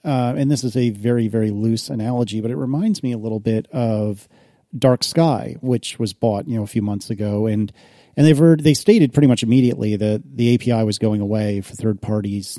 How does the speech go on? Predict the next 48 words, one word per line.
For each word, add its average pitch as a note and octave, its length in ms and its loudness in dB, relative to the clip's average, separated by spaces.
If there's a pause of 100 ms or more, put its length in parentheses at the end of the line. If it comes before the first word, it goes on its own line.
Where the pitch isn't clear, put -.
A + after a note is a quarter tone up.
in A2+ 220 -6
something A2 300 -4
like F#2+ 140 -6
a G2+ 40 -6
year, G2 180 -4
year F#2+ 160 -6
and F#2+ 80 -6
a G2+ 60 -8
half G2+ 300 -8
or G2+ 40 -8
whatever. G2+ 380 -6
And, A2 340 -2 (640)
and D3+ 120 4
I D#3+ 60 8
almost E3+ 300 4
wonder C#3 480 6
if, A#2 240 2 (380)
if C3+ 360 -2
Apple, B2 680 0
if C#3 160 2
they D3 100 4
were F3 240 6
to F3 80 2
buy B2 420 2
arm, A#2 360 0
would A2 120 -2
just - 220 -2
say, B2+ 180 2
"Well, B3 260 6
you G3+ 100 2
know, F3+ 220 6
all F3+ 180 4
the E3+ 80 0
stuff E3 300 2
that D3+ 100 2
we've D3 160 0
already C#3 160 4
got C3+ 160 2
contracts G3 440 2
for, F#3 200 4
yeah, C#3+ 140 6
yeah, C#3 180 4
yeah, C3 80 4
we'll B2 160 2
keep C3 200 -2
that A#2+ 120 2
going, A#2+ 420 2
but A#2+ 260 4